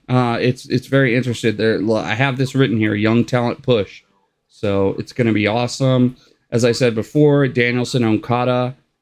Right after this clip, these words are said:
that is a legendary dream match. Um, that, you know, i-, it's just bound to be great unless there's some horrific accident.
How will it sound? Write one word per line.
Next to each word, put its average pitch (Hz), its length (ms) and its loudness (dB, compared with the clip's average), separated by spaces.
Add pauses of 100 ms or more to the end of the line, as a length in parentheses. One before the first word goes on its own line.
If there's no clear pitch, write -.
that 120 180 2
is 113 400 0
a 107 340 0 (240)
legendary 123 640 2
dream 131 320 4
match. 151 640 0 (120)
Um, 98 480 -2 (1300)
that, 104 340 -2 (440)
you 107 160 0
know, 104 220 -4 (800)
i-, - 40 0
it's 143 400 0
just - 260 -2
bound 127 280 2
to 110 60 0
be 101 120 -2
great 104 520 -2 (320)
unless 107 320 -2
there's 107 160 -2
some 107 180 -2
horrific 110 580 0
accident. 101 600 -4